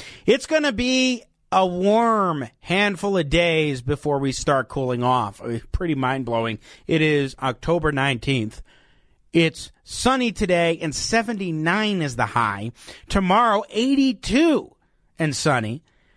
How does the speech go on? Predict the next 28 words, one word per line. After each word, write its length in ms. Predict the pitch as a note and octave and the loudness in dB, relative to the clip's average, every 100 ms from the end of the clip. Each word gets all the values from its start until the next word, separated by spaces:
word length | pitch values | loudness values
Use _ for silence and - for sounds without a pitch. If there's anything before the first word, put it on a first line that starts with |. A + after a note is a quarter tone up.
| _ _ | _ _
Then 180 | C#3 G#3+ | 2 2
we 100 | B3+ | 0
start 360 | - - A3 F3+ | -2 0 0 2
getting 260 | G#3+ G3+ | 0 2
a 60 | F#3+ | 2
little 180 | F#3 F3 | 2 2
cloudier 600 | - E3+ F3 F3 E3 F3 | 0 2 2 2 2 2
as 140 | E3+ | 0
it 80 | C#3+ | -2
drops 340 | D#3+ E3 D3+ | 0 0 0
to 100 | - | -10
seventy-five. 1080 | C#3 F3+ D#3+ C#3+ - F3+ F#3+ E3+ C#3+ D#3+ D#3 - - - | -2 0 0 -4 0 2 2 0 0 -4 -6 -18 -20 -6
And 180 | - D3 | 0 2
then 200 | D#3+ E3 | 2 2
by 200 | D#3 D3+ | 2 0
Tuesday, 760 | - G3 A#3+ G3 G#3+ A3 G#3+ G#3 | -2 0 0 0 2 2 2 0
we 240 | F3+ E3+ | 2 2
are 120 | D#3+ | 2
into 880 | E3 G3 G#3 F#3 - G3 F#3+ G3 F#3 - - - - | 0 0 -2 -2 0 4 4 4 2 -4 -20 -20 -6
the 220 | C#3+ C#3+ | -2 -2
sixties, 920 | - G#3 G3+ - C#3 C3 C3 B2 A#2+ | -2 -2 -2 -4 -2 0 0 -2 -4
and 260 | - C3+ C#3 | -4 -2 0
it 120 | C#3 | -2
should 360 | - - C3 A#2+ | -4 -2 -2 -2
start 360 | - B2 B2 - | -2 0 0 -4
to 80 | |
cool 300 | A2 C3+ B2+ | -8 -4 0
off 320 | A#2+ B2 A#2 | 2 2 0